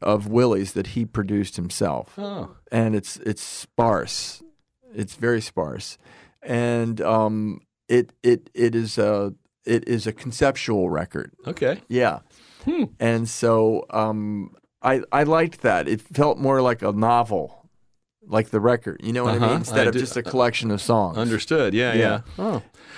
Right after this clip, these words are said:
Speaker 2: I get to see Willie, uh, in nineteen days.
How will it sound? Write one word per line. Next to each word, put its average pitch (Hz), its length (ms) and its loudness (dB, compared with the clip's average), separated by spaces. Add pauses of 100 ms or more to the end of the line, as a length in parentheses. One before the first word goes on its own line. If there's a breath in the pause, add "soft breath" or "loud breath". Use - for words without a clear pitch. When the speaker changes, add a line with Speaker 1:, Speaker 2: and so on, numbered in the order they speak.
(140 loud breath)
Speaker 2:
I 156 40 -2
get 160 120 0
to 120 60 0
see 175 180 -4
Willie, 98 380 2
uh, 87 300 -2 (120)
in 92 440 -6 (280)
nineteen 143 440 -8
days. 127 400 -8